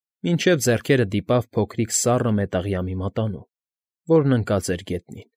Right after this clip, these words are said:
Դա շրջադարձային պահ էր նրա կյանքում,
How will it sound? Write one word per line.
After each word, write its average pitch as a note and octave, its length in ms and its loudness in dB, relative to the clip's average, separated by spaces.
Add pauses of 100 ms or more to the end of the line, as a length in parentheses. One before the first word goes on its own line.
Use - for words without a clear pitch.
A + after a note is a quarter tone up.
(1300)
Դա A2+ 220 2
շրջադարձային G2+ 960 0
պահ A#2+ 240 2
էր F2+ 160 -4
նրա D#2+ 240 -8
կյանքում, - 460 -12